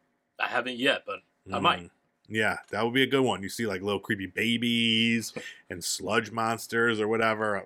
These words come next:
Speaker 2: That's all I know from the trailers. Um, and then, yeah, if you wanna listen to the audio version of this show, you can get it anywhere podcasts are found. Um, Spotify, Apple Podcasts,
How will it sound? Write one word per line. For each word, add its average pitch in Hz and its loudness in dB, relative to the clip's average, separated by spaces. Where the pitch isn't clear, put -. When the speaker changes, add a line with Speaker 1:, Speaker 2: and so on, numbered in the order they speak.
Speaker 2:
That's 101 -2
all 95 -4
I 90 -4
know 92 -8
from 95 -8
the 95 -2
trailers. 98 -2
Um, 101 0
and 127 0
then, 165 4
yeah, 185 4
if 131 0
you 143 4
wanna 139 6
listen 135 2
to 127 6
the 135 8
audio 165 6
version 151 0
of 147 0
this 147 2
show, 143 2
you 127 0
can 101 -6
get 107 4
it 104 6
anywhere 147 2
podcasts 120 0
are 101 -2
found. 117 2
Um, 87 -4
Spotify, - -2
Apple - -2
Podcasts, - -16